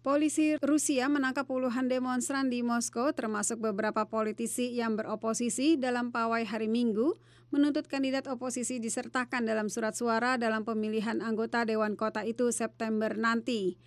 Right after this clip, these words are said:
Lebih dari seribu orang berkumpul di alun-alun Pushkin, sementara kabar pertemuan itu tersebar di media sosial.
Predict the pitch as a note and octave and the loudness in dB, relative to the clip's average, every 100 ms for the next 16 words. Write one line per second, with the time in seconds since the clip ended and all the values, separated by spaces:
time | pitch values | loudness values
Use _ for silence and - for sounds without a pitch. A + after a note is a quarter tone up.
0 | - - - A#3 A#3 C4+ B3+ B3+ B3+ B3 | -20 -20 -6 -2 0 2 2 2 -2 -2
1 | A#3+ B3+ B3 C#4+ C4 B3 B3 A#3+ C4 C4+ | 0 0 0 2 2 0 -2 -2 0 0
2 | B3 A3 A3+ A3+ A#3 A3+ G#3+ B3+ - - | 2 0 0 -2 -4 -4 -4 -4 -4 -2
3 | A#3 D#4 F4+ - - - B3+ C4 B3+ B3+ | 4 6 4 -2 -16 -6 -2 0 0 -2
4 | B3+ A#3+ B3 - A#3 A#3+ A3+ A#3 A3+ A#3 | 0 0 0 -2 -4 -2 0 0 -2 -2
5 | A#3+ A3+ A#3+ A3+ A3+ A3 A3+ A3+ A3 A3 | -2 -4 -2 0 0 -2 -2 -2 -2 -2
6 | A3 G#3+ G#3 A3 G#3 B3 A#3 G#3 F3+ F3+ | -2 -2 -2 -2 0 2 2 2 -2 -8